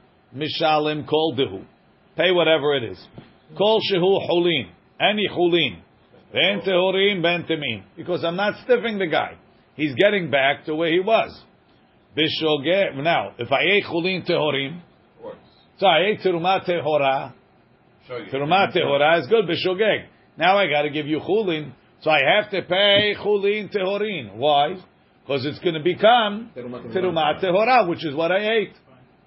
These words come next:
Speaker 1: Right? If I paid teruma chulin temeim,
Speaker 3: No good.
Speaker 1: now it's gonna be teruma temeah.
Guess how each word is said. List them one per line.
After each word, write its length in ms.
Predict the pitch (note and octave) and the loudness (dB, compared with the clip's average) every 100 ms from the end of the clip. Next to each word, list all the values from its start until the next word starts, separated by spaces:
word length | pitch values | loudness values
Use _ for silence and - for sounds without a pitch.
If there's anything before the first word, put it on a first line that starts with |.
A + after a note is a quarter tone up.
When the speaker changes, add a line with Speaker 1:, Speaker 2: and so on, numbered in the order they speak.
| _ _ _ _ _ _ | _ _ _ _ _ _
Speaker 1:
Right? 300 | C3+ F#3+ G#3+ D#3+ | 2 2 2 -2
If 140 | - | -2
I 120 | D#3+ D3 | 0 2
paid 420 | F#3+ G#3+ G#3 G#3 - - | 2 4 2 0 -4 -6
teruma 640 | D#3+ D#3 D3+ D#3 D#3 D#3+ - | -2 -2 -2 -2 -2 -4 -2
chulin 480 | F3+ D#3+ D#3+ E3 D3 | 0 2 0 -2 -4
temeim, 760 | E3 D#3+ D#3+ D#3+ F#3+ G3 D#3+ D#3+ - _ _ | -2 -2 -2 0 0 0 -2 -10 -16 _ _
Speaker 3:
No 100 | A2+ | -20
good. 140 | A2 G#2+ | -16 0
Speaker 1:
now 260 | E3 E3+ | 2 2
it's 100 | D#3+ | 0
gonna 280 | - D#3 D#3+ | -4 -4 -2
be 440 | C3+ D#3+ E3+ E3+ E3 | 0 2 4 2 0
teruma 480 | E3+ E3 E3 E3 E3+ - | -4 -4 -2 -2 -2 -2
temeah. 760 | C3 C#3 C3+ D#3 F#3+ E3 F3 | -4 -4 0 2 4 2 0